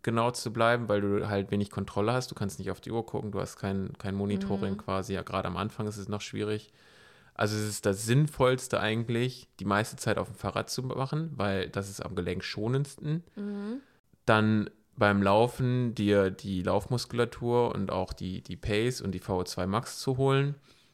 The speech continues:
Speaker 1: Und das Schwimmen tatsächlich eigentlich der geringste Faktor ist, um da eigentlich am Anfang mehr zu gucken, dass man die Technik irgendwie lernt, auch das Schwimmen lernt und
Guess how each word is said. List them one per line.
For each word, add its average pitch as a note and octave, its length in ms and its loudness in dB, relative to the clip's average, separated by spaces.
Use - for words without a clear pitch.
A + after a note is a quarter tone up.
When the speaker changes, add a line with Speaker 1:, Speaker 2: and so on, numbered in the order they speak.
Speaker 1:
Und A2 160 2
das G#2 120 6
Schwimmen C3 540 4
tatsächlich A2+ 840 0
eigentlich G#2+ 240 0
der G2 80 -2
geringste A#2 480 -4
Faktor A#2 400 -2
ist, A#2+ 340 -4
um A2 240 2
da G#2+ 500 4
eigentlich G#2 300 -2
am - 140 -2
Anfang A2+ 760 0
mehr G#2 300 2
zu - 160 -6
gucken, G2+ 640 -2
dass - 200 -4
man G2 140 0
die G2 100 -6
Technik - 460 -4
irgendwie F2+ 300 -8
lernt, F2 340 -4
auch F#2 160 -8
das - 140 -8
Schwimmen G2+ 360 0
lernt F#2+ 420 -2
und F2 300 -6